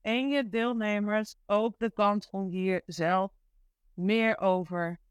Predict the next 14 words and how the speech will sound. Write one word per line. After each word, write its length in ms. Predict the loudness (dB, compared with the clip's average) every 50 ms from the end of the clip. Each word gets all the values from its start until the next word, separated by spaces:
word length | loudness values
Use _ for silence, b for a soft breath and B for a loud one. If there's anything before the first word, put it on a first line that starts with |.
| _ _ _ _
te 140 | -4 -2 -2
leren. 500 | 0 0 2 2 2 2 0 -2 -4 -4
Nou, 180 | -6 -6 -6 -8 _ _ _ _ _ _ _ _ _ -18
dit 380 | -8 0 4 4 4 4 4
was, 380 | 2 4 4 4 2 0 -8 -8 -4
ehm, 440 | -2 0 0 0 -2 -4 -6 -8 -10 _ _ _ _ _ _ _ _ _ _ _ _ _ _ _ -6
mijn 300 | -2 0 0 0 0 -2
soapbox, 680 | 0 0 0 0 0 -2 0 2 2 2 0 -2 -12 -10
mijn, 460 | -6 -4 -4 -4 -2 -2 -4 -6 -6
eh, 380 | -6 -6 -6 -4 -4 -4 -4 -6 -8 _ _ _ _ _ _ _ _ _ _ _ _ _ _ _ _ -4
tirade, 640 | 0 0 0 2 0 0 0 0 -2 -2 -4 -4
if 180 | -4 -6 -8 -6
you 140 | -6 -4 -2
will. 380 | -2 -2 0 0 -2 -4 -4